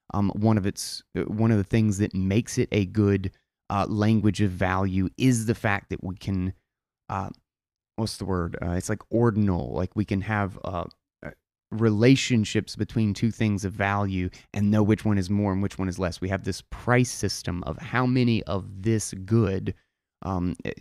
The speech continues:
money in our case, obviously, um, uh, relates to, uh, this other good. Whereas we don't have to, because we have this standard good, because we have this one that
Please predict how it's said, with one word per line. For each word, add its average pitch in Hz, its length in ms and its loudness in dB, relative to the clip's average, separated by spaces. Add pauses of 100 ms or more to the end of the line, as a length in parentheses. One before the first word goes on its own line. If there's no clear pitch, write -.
(100)
money 104 560 2
in 85 80 -2
our 87 120 -2
case, - 420 -6
obviously, 87 440 -8 (440)
um, 92 500 -4 (800)
uh, 98 180 2
relates 104 640 0
to, 98 600 -2 (340)
uh, 101 120 0
this 98 320 -2
other 110 200 2
good. 85 320 -2 (140)
Whereas 107 340 2
we 113 120 4
don't 120 280 0
have - 380 -6
to, 101 480 -2
because 135 360 -2
we 127 100 2
have 113 160 0
this 117 160 0
standard 120 880 0
good, 107 360 -6 (240)
because 117 220 0
we 120 80 2
have 120 240 0
this 117 180 -6
one 113 180 2
that 90 120 -4